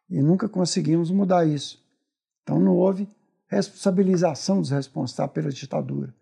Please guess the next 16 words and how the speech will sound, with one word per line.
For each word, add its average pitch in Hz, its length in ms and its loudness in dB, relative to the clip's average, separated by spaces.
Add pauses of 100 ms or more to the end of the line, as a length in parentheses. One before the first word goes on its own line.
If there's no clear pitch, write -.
(260)
pela 170 140 -2
censura, 151 760 0 (360)
morte, 156 360 0
desaparecimento, 151 880 -4
tortura, 156 500 -4
prisões 160 320 -2
ilegais, 151 540 -4 (420)
cassações 151 800 0
ilegais, 151 640 -4 (480)
muitas 233 360 -4
outras 214 280 0
revistas. 180 420 0 (100)
A - 60 -12
Assembleia 156 600 0
aqui 170 320 -2 (640)
restituiu 170 800 0